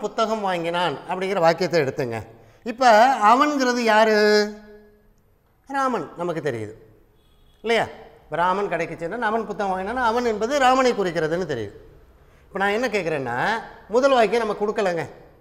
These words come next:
ராமன் கடைக்கு சென்றான் அப்படிங்கிற வாக்கியம் நமக்கு கொடுக்கல, வெறும் அவன் புத்தகம் வாங்கினான்னு மட்டும் இருக்கு. இப்ப யார் புத்தகம் வாங்கினா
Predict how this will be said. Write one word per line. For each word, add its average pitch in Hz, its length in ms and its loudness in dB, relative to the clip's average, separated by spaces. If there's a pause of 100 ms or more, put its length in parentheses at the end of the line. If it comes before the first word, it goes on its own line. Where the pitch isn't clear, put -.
(640)
ராமன் 233 360 -2
கடைக்கு 196 300 -2
சென்றான் 190 300 -4
அப்படிங்கிற 180 340 -6
வாக்கியம் 180 300 -4
நமக்கு 202 240 -6
கொடுக்கல, 220 300 -2 (880)
வெறும் 262 440 2 (160)
அவன் 226 240 -2
புத்தகம் 180 340 -4
வாங்கினான்னு 151 440 -4
மட்டும் 190 220 -2
இருக்கு. 127 180 -8 (340)
இப்ப 214 180 -4
யார் 214 200 -4
புத்தகம் 202 300 -6
வாங்கினா 196 240 -8